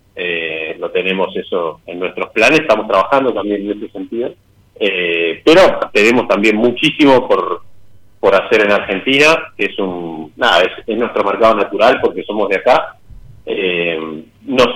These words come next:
la verdad es que el hecho de tener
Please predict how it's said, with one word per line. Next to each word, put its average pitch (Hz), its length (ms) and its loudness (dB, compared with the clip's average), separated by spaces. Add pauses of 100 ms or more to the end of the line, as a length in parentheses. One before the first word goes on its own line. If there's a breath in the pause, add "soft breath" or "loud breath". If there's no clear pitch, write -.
(280)
la 110 140 2
verdad 120 300 6
es - 80 -12
que 107 320 0 (460)
el 117 180 2
hecho 143 200 4
de 123 120 6
tener 120 300 4